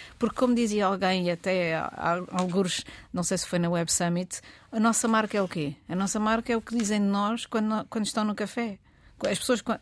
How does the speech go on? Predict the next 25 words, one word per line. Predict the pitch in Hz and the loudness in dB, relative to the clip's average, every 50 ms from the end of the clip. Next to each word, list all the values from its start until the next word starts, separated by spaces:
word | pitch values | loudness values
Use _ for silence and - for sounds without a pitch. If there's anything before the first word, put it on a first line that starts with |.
| - | -4
quando | - - 214 | -4 -2 -2
estão | - - - 226 | -2 0 0 0
no | 233 226 | 0 0
café, | - 208 190 - 202 175 165 170 | 0 -4 -4 -2 -2 -2 -2 -2
como | - - 214 208 220 | -2 -2 -2 0 0
é | 214 | -2
que | - | -2
falam | - 233 190 185 190 185 | -2 -2 0 0 0 0
de | 175 | 0
nós? | 170 175 185 208 214 - - | 0 0 0 -2 -2 -4 -4
Essa | - 233 226 220 - 220 | -2 -2 0 0 0 0
é | 202 180 | 0 0
a | |
marca. | 170 170 165 160 160 - - 165 156 - - - - - - - - | 0 -2 -2 -4 -6 -6 -8 -8 -10 -10 -16 -20 -20 -20 -20 -6 -6
E, | - | -4
portanto, | 220 - - 262 226 175 | -4 0 2 2 2 4
a | 214 202 | 2 4
marca | 214 233 247 233 202 - - 185 | 6 6 4 4 2 0 -2 -4
Facebook, | 170 - 190 190 - - - 214 208 175 - 180 | -2 -2 -2 -2 -2 -2 0 -2 -2 0 -2 -2
a | |
marca | 170 180 185 185 - - 185 | 0 0 0 0 -2 -4 -8
Twitter | - - 185 180 160 - 175 165 156 - | -6 -4 -4 -4 -2 -2 -2 -2 -2 0
ainda | 196 190 202 190 202 190 | 0 0 0 0 0 0
está, | 170 - - 247 240 220 180 156 160 - - - - - - _ - | -2 0 0 2 2 2 0 -2 -4 -10 -16 -20 -20 -20 -20 _ -8
estava | - - - 294 285 247 185 190 165 151 | -8 0 2 4 4 4 4 2 0 0